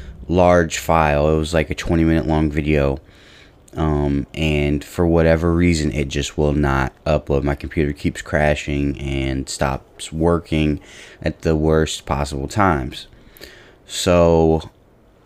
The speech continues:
I didn't really know what else to do. Up until this point, like, the last two weeks, I've been able to upload podcasts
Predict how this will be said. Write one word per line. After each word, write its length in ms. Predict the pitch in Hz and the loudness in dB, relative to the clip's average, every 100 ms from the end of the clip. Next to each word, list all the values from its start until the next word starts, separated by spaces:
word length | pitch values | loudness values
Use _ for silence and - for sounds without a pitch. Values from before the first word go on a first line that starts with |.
| - - | -14 -2
I 120 | 90 | 2
didn't 160 | 92 92 | 4 4
really 200 | 90 87 | 4 4
know 140 | 85 | 4
what 160 | 80 80 | 4 4
else 300 | 78 - - | 2 -2 -6
to 80 | 76 | -2
do. 480 | 80 73 64 55 - | 0 0 0 -8 -4
Up 160 | - - | -2 0
until 240 | 101 95 | 0 0
this 160 | 87 95 | 0 -2
point, 460 | - 87 82 82 - _ _ _ | -2 0 2 0 -6 _ _ _
like, 260 | 82 78 - | -2 -2 -2
the 80 | 78 | 0
last 280 | 82 82 | 2 0
two 120 | - 90 | -2 0
weeks, 200 | 107 - | 0 -2
I've 140 | 78 | -2
been 80 | 80 | 0
able 160 | 78 | 0
to 80 | 73 | 0
upload 380 | - 76 76 69 | -2 -2 -2 -2
podcasts 920 | - 90 92 90 80 76 - - - | 0 0 0 -2 0 0 -2 -10 -16